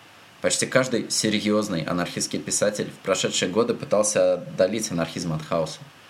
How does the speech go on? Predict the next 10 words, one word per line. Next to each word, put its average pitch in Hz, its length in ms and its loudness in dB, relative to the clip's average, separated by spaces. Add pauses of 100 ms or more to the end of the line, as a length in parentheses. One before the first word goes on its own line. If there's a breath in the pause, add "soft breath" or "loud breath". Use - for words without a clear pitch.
(540 loud breath)
Но 98 100 0
для 104 160 4
большинства 117 480 2
обычных 123 400 0
людей 110 260 0
хаос 104 380 2
и 110 40 0
анархия 98 380 0
связаны 92 360 2
навсегда. 85 480 -2